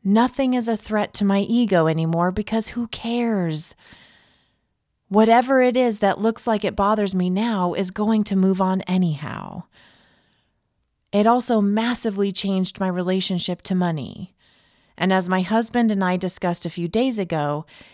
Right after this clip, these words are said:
it has completely changed the energy around money in our marriage and our household. We celebrate it when it comes.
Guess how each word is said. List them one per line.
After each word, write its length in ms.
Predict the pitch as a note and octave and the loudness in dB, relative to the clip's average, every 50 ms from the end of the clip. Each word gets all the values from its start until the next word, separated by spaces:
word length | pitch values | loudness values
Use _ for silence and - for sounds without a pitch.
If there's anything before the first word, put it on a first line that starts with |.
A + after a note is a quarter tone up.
| _ | _
it 100 | - F3+ | -4 0
has 180 | F3+ F#3+ F#3+ F#3 | 0 2 0 2
completely 640 | - G#3+ G3+ F#3+ - - A#3+ B3+ A#3+ - G#3+ A#3 A3 | 2 2 2 2 0 -2 -4 -4 -4 -2 -2 -2 -2
changed 480 | - - G#3 G3+ F#3+ F#3 F#3 F3 - | 0 0 2 2 2 2 0 0 -2
the 180 | - F#3+ F3+ - | -2 -4 -2 0
energy 480 | F3 G3+ G#3 G#3 G3 F3 E3 F3 D#3+ D#3 | 0 2 4 2 2 2 -2 -4 -4 -4
around 340 | D3+ C#3+ D3+ D3+ D3+ D3+ | -4 -4 -4 -4 -4 -4
money 360 | D3+ D#3 D3+ D3+ D#3 D#3+ - - | -4 -4 -4 -4 -4 -6 -6 -4
in 120 | E3+ E3+ | -4 -2
our 140 | E3+ E3+ E3+ | -2 0 0
marriage 440 | E3+ F3+ F3+ F#3 F#3 F#3 F3+ F3+ - - | 0 -2 0 0 0 0 0 -2 -4 -2
and 260 | F3+ F#3+ G3+ G3 F#3 | 0 0 2 2 0
our 120 | F3 E3+ | 0 -2
household. 760 | E3 - - E3 E3+ E3 - - D3 A2+ E2 C#2 G#1 B1 - - - _ _ - - - _ _ _ _ _ _ _ _ _ _ _ _ _ _ - | -4 -6 -8 -8 -6 -6 -8 -8 -8 -8 -10 -10 -12 -14 -16 -16 -20 _ _ -20 -20 -20 _ _ _ _ _ _ _ _ _ _ _ _ _ _ -8
We 120 | D#3+ D3+ | -6 -4
celebrate 560 | D3 - - F#3 F#3 G3+ G#3+ G3+ G#3 G#3 G#3 | -2 0 0 2 2 2 2 4 4 2 2
it 120 | A3 G#3+ - | 2 0 0
when 140 | G#3+ G3+ G#3+ | 0 0 0
it 120 | G#3+ G3+ | 0 -2
comes. 640 | - - F#3 E3 E3 E3 E3+ F3+ F#3+ F#3+ - - | -4 -2 -2 0 0 0 0 0 0 -2 -4 -4